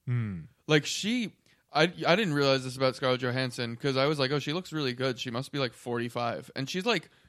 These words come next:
Speaker 2: in her mid to early thirties. And it's like,
Speaker 1: Really?
Speaker 2: "Oh, she's been famous since she was nineteen, maybe."
Speaker 1: Yeah.
Speaker 2: Maybe younger.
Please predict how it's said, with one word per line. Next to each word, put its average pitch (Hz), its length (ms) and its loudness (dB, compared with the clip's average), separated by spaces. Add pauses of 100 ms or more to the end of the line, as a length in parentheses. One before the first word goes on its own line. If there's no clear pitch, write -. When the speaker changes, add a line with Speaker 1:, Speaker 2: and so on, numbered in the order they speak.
(160)
Speaker 2:
in 160 140 2
her 143 280 4 (140)
mid 147 380 -2
to 147 100 -2
early 135 320 2
thirties. 117 640 -2
And 135 100 -2
it's 131 120 -4
like, 139 120 2
Speaker 1:
Really? 117 360 2 (120)
Speaker 2:
"Oh, 156 140 6
she's 160 240 -2
been 214 140 0
famous 156 340 0
since 143 240 -6
she 143 100 -2
was 131 240 -4 (540)
nineteen, 131 680 -2
maybe." 90 420 -10
Speaker 1:
Yeah. 113 240 4
Speaker 2:
Maybe 135 240 6
younger. 120 500 -2